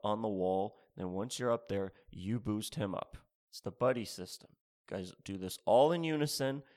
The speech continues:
That's when you t-, rush the Capitol, okay? You take over the building, and after you do, you don't trash it. You don't put your feet up on the wall. You got, why you got zip ties if you're not gonna take anybody? You know?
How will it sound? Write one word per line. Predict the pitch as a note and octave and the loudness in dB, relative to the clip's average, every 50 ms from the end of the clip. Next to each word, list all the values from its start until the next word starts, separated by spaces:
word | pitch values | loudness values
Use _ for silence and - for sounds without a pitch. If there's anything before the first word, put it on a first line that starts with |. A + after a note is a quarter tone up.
| _ _ _ _ _ - | _ _ _ _ _ 2
That's | A2+ A#2 B2 B2 - - | 4 4 4 2 0 -2
when | B2 B2+ C3 | -2 -2 -2
you | B2+ B2+ B2 | -2 -4 -4
t-, | - - - | -6 -8 -4
rush | A2 G#2+ A2+ A#2 - - - | 0 2 4 4 2 0 -4
the | B2 | -6
Capitol, | - - - G#2 G2+ F#2+ - G2 - - - - _ | -4 0 0 2 2 0 -2 -6 -10 -10 -12 -18 _
okay? | - - A#2+ | -6 -6 -6
You | C#3+ - G#2 - | -6 -6 -10 -10
take | - - A#2+ A#2+ - | -6 -6 -6 -4 -4
over | C3 C3 B2+ C#3 | -4 -2 -2 -2
the | B2 B2 | -2 -2
building, | - - G#2+ G#2+ A2 A2 A#2+ A#2+ B2 | -2 0 0 0 0 -2 -4 -4 -4
and | C3 D#3 | -2 0
after | E3 F3+ - - E3+ | 0 0 -2 -4 -6
you | F3 F3 E3+ | -4 -4 -4
do, | B2 - - A2 G#2+ A2 | -4 -2 -2 -2 -2 -2
you | A#2 B2+ D3 | -2 -2 -2
don't | D3+ D3 C#3 - | -2 -2 -2 -4
trash | - - G2+ F#2 F#2+ G2+ - - | -4 0 2 2 2 0 -2 -6
it. | G2+ - - _ _ _ - _ _ _ _ | -8 -10 -10 _ _ _ -20 _ _ _ _
You | - A2+ B2+ | -4 0 2
don't | C#3 D#3+ E3 E3 - | 4 4 4 2 0
put | - D3 - | -2 -2 0
your | B2 A2+ | 0 -2
feet | - - - G#2 F#2+ F#2+ F#2+ | -2 -4 -8 -8 -6 0 0
up | F#2 E2+ - | 0 0 2
on | F2+ F2 E2+ D#2+ | 0 -2 -2 -2
the | E2+ | -6
wall. | E2 E2+ F2 F2+ F2+ F2+ - - _ _ _ _ | -4 -4 -4 -4 -4 -8 -10 -16 _ _ _ _
You | - A2 C3 D#3+ | -4 -2 0 2
got, | - E3 D3 D3 - - - - - _ | 6 6 6 6 6 2 -6 -18 -20 _
why | - B2+ D3 F#3 G#3 | 6 8 8 10 10
you | A3 G#3+ | 8 6
got | G3 G3+ F#3 F3+ - A2+ | 6 6 6 6 4 2
zip | G2+ F#2+ A2+ D#3 D#3 - | -2 0 0 0 0 0
ties | - F3 B2+ A#2 A2 F#2 F#2 | -2 0 2 2 2 0 -4
if | G2+ - A#2+ | -6 -6 -4
you're | A#2+ | -2
not | B2+ C3 B2 | -2 -2 -2
gonna | - B2+ A2+ G2 F2+ | -4 -4 -4 -4 -6
take | - - A2 G#2+ G#2+ - - | -4 -4 -4 -4 -2 -4 -4
anybody? | G2+ G2 E2+ - - C#2+ - - - - _ _ _ _ _ _ _ _ _ _ _ _ _ | -6 -6 -6 -10 -12 -14 -14 -16 -20 -20 _ _ _ _ _ _ _ _ _ _ _ _ _
You | - G#2 | -4 0
know? | G#2+ C3 F3 F#3+ F#3+ | 0 0 0 0 -4